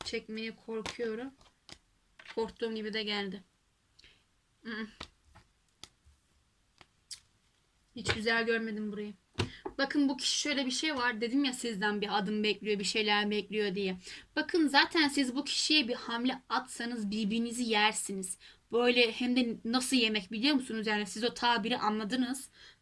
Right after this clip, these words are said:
Heh, ben buradan söylemeyeyim. Tamam mı? Birbirinizi yerseniz ve mesela bak, sen buna bir adım attığın zaman, sen bak, hmm, sevgili sen, sana söylüyorum izleyicim.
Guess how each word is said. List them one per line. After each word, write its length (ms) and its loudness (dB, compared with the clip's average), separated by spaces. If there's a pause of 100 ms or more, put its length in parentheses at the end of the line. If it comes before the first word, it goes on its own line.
(100)
Heh, 160 -2 (100)
ben 180 2
buradan 220 0
söylemeyeyim. 600 -2 (360)
Tamam 300 2
mı? 160 -6 (520)
Birbirinizi 540 8
yerseniz 760 4 (260)
ve 320 4 (320)
mesela 500 6
bak, 220 0
sen 500 6
buna 260 8
bir 180 2
adım 240 2
attığın 500 2
zaman, 400 0 (180)
sen 440 0
bak, 220 -4 (320)
hmm, 340 -4 (760)
sevgili 560 -2
sen, 320 0 (1160)
sana 300 -2
söylüyorum 500 -4
izleyicim. 600 0